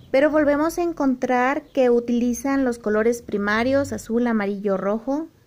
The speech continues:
y tonos más claros, oscuros, que combinan entre sí y se complementan.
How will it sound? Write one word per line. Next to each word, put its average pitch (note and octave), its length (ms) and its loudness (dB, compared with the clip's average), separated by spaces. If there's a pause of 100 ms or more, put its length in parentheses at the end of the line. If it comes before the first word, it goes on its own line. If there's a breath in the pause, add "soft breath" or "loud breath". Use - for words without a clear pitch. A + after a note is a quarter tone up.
(760)
y C4+ 140 -4
tonos C#4+ 340 2
más D#4 220 -2
claros, D4 760 -2
oscuros, C4+ 680 0
que C4 160 -6
combinan A#3 480 0
entre A3+ 300 -4
sí D4 380 -2
y C4 100 -2
se B3+ 180 -2
complementan. G#3+ 800 -4